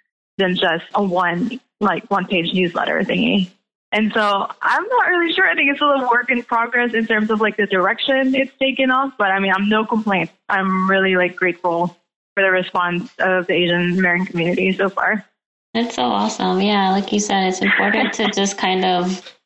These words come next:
Speaker 2: start, like, our sort of ideas instead of, like, 'cause we, you could have just
Speaker 1: Yes.
Speaker 2: be-, been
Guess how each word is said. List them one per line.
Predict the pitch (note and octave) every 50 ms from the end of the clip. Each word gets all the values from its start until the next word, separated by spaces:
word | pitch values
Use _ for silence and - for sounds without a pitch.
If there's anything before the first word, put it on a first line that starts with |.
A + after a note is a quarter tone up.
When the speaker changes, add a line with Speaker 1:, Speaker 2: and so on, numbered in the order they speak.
| _ _ -
Speaker 2:
start, | - - - F#3+ F3 F3+ G3 G3 - - -
like, | - - F3+ E3+ - -
our | - E3+ F3 F3 E3+ E3+ E3+ - - - _ _
sort | - F#3+ F#3 F3
of | F3 E3+ - -
ideas | E3 E3 E3+ D#3+ E3 E3+ D#3+ D#3+ E3 E3+ F3 F#3 F#3+ F#3+
instead | - - F3+ F3+ - - F3 E3 E3
of, | D#3+ E3+ F#3
like, | - - - D#3+ D#3+ - - - _ _ _ -
'cause | - - - G#3 G3+
we, | G3+ G3 G3 A3+ A#3 A#3
you | A3+ A#3 B3
could | B3 D4 B3
have | A#3 -
just | G#3
Speaker 1:
Yes. | G#3+ G#3+ G#3+ G#3+ A3 G#3+ A3+ G#3
Speaker 2:
be-, | G3 F#3 - - F3 F3
been | G#3 G3+ G#3